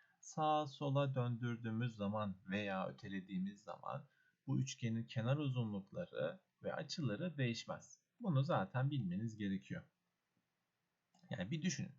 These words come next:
Sizce değişir mi? Değişmez. Buranın seksen derece olduğunu biliyor muyum? Biliyorum. Doksanı tamamladığı için. Peki şimdi ben B C uzunluğuna ne diyeyim? T diyecek olursam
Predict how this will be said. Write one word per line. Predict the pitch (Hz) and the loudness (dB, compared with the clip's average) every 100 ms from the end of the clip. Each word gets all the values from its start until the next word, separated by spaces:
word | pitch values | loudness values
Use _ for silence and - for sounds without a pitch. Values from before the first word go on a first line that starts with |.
| - | -8
Sizce | - 127 143 | -2 2 4
değişir | 117 110 98 | 4 2 -2
mi? | - - _ _ | -6 -12 _ _
Değişmez. | 151 - - - _ _ _ _ _ - | -8 -8 -10 -20 _ _ _ _ _ -2
Buranın | 262 180 185 | 2 4 4
seksen | 214 196 202 185 | 2 0 4 6
derece | 147 139 | 6 4
olduğunu | 143 147 156 | 2 0 0
biliyor | 170 120 | 2 2
muyum? | 98 139 180 - _ | 2 -2 -4 -8 _
Biliyorum. | 180 117 - 190 - - | -2 0 -2 -6 -12 -4
Doksanı | - - 131 - | -4 0 0 4
tamamladığı | 135 120 107 - 127 | 4 4 0 -8 -12
için. | - - _ _ _ _ _ - | -14 -20 _ _ _ _ _ -4
Peki | 262 - 196 | -2 -2 -4
şimdi | 233 160 139 | 0 0 0
ben | 240 220 | -2 0
B | 226 214 | 2 2
C | 208 | 2
uzunluğuna | 202 190 180 180 165 165 196 | 4 4 4 4 4 4 2
ne | 180 | 0
diyeyim? | 107 131 - | -2 -6 -10
T | - 196 202 160 | -10 -8 -6 -4
diyecek | 151 147 139 | -2 -2 2
olursam | 135 135 135 - 95 | 4 4 4 2 -2